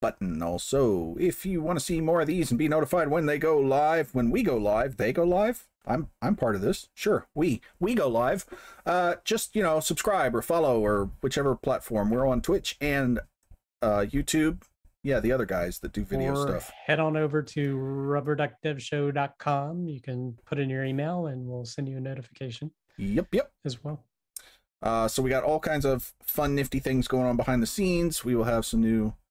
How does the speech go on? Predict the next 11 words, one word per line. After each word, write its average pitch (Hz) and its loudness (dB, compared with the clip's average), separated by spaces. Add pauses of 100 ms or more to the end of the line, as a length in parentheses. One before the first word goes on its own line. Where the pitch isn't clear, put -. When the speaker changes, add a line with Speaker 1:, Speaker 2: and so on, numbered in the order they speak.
(540)
Speaker 1:
new 120 2
little 113 2
goodies 113 0
coming 120 0
out, 110 -2 (240)
uh, 110 2
before 101 -4
too - -2
long, 101 0
but 104 0
we'll 101 0